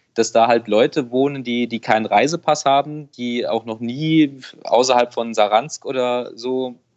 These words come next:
mal, mal waren und dass die zum ersten Mal in ihrem Leben mit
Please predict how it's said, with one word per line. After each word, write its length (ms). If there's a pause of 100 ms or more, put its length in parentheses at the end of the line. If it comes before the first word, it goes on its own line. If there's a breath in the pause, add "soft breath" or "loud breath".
(520)
mal, 240
mal 200
waren 300
und 160
dass 160
die 140
zum 160
ersten 400
Mal 180
in 80
ihrem 160
Leben 340
mit 300